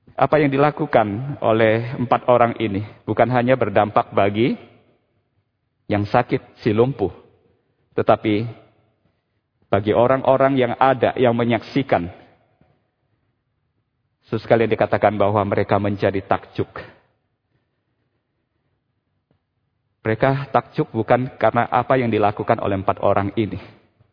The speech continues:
tetapi karena kesembuhan yang Yesus lakukan, mujizat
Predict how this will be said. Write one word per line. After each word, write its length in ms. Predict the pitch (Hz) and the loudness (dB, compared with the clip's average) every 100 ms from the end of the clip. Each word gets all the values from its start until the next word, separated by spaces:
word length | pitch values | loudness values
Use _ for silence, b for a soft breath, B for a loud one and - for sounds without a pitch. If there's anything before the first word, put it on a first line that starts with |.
| _ _ _ _ _ _ _ - | _ _ _ _ _ _ _ -8
tetapi 300 | - 107 110 | -2 -2 0
karena 240 | 104 104 | -2 -2
kesembuhan 760 | 113 - 107 104 107 104 90 98 104 _ _ _ _ _ | -4 -4 -4 -4 -2 -2 -4 -6 -14 _ _ _ _ _
yang 160 | 107 101 | -6 -2
Yesus 240 | 101 90 - | -4 -6 -4
lakukan, 560 | 92 85 95 95 87 92 | -4 -4 -6 -4 -6 -4
mujizat 440 | 120 107 110 107 | -4 -4 -4 -4